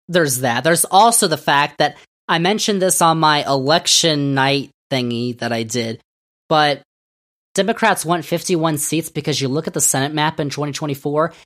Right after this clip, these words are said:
and it is brutal for Democrats. They have to hold seats in Montana,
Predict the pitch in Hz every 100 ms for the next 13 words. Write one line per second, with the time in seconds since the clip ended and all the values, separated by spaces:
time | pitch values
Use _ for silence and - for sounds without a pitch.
0 | _ _ _ - 226 240 302 339 240 330
1 | 392 359 196 131 113 _ _ - 196 202
2 | 190 - 156 - 240 269 277 247 254 247
3 | - 240 233 190 - 214 196 190 180 -
4 | 196 202 214 226